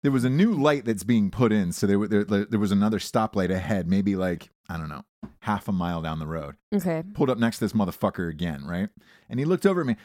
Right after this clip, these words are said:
Speaker 1: Everybody's got their windows down. Nice day, gorgeous. I, and I just rolled my shit down. And I was like, "Hey, bro, why do you fucking have that?" Like, just out of curiosity, 'cause I was like, "I'm, I'm probably getting a new Tahoe."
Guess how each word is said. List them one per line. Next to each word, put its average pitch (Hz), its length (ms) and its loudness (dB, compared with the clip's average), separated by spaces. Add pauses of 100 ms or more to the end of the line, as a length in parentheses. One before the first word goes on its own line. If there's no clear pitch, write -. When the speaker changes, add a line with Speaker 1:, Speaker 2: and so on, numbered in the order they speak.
(160)
Speaker 1:
Everybody's 202 320 2
got 156 100 2
their 127 80 0
windows 123 260 2
down. 117 340 0
Nice 117 240 0
day, 113 220 2
gorgeous. 104 520 -2 (280)
I, - 160 -8
and 202 120 0
I 208 120 2
just 135 160 -2
rolled 123 180 2
my 110 80 2
shit 117 220 -2
down. 107 140 4
And 104 80 4
I 104 60 2
was 104 140 0
like, 113 160 0 (280)
"Hey, 214 100 4
bro, 175 360 2 (680)
why 277 120 2
do 359 60 2
you 320 80 2
fucking 202 360 0
have 117 260 2
that?" 78 200 -6 (360)
Like, 113 140 0 (600)
just 214 220 0
out 196 120 6
of 143 80 -2
curiosity, 107 760 2
'cause 101 120 -2
I 104 100 4
was 104 200 2
like, 107 200 0 (160)
"I'm, 220 260 0
I'm 214 160 2
probably 165 300 4
getting 107 200 0
a 101 40 4
new 110 200 4
Tahoe." 113 580 0